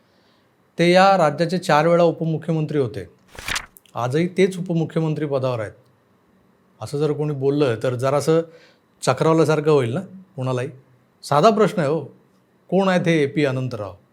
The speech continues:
आपले डेप्युटी सीएम तर देवेंद्र फडणवीस आहेत, देवेंद्र गंगाधरराव फडणवीस, आणि दुसरे आहेत आपले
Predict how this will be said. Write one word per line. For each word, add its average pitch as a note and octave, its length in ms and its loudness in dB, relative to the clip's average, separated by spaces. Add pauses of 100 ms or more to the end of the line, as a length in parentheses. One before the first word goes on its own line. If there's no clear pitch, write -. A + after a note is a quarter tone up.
(680)
आपले D3 260 -4
डेप्युटी D3 420 0
सीएम F3 360 -2
तर F#3 140 0
देवेंद्र F#3 420 0
फडणवीस F#3+ 460 0
आहेत, B2 120 -4 (300)
देवेंद्र D3+ 380 0
गंगाधरराव C#3+ 720 -2
फडणवीस, D#3 420 -2 (800)
आणि B2 140 -4
दुसरे C3 340 -2
आहेत E3 200 0
आपले E3+ 320 0